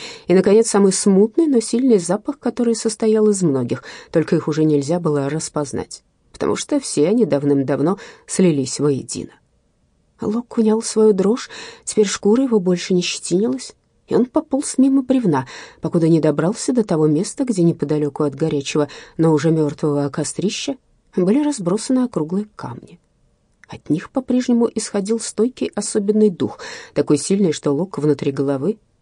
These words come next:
видел его, как сияние или облако, над дырами в верхних концах камней. Запах этот был, как у новых людей,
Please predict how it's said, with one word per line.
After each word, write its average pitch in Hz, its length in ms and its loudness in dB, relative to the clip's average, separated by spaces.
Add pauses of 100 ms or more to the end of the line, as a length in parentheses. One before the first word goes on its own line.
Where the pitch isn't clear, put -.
(120)
видел 151 400 2
его, 143 240 0
как 175 240 -8
сияние 143 540 -2
или 160 340 -2
облако, 131 460 -4 (320)
над 170 320 4
дырами 139 420 -8 (180)
в 180 80 -2
верхних 143 460 -2
концах 135 460 -4
камней. - 420 -8 (720)
Запах 269 420 -6
этот 339 240 -4
был, 311 240 2
как 285 220 -4
у - 20 4
новых 277 300 2
людей, 185 380 0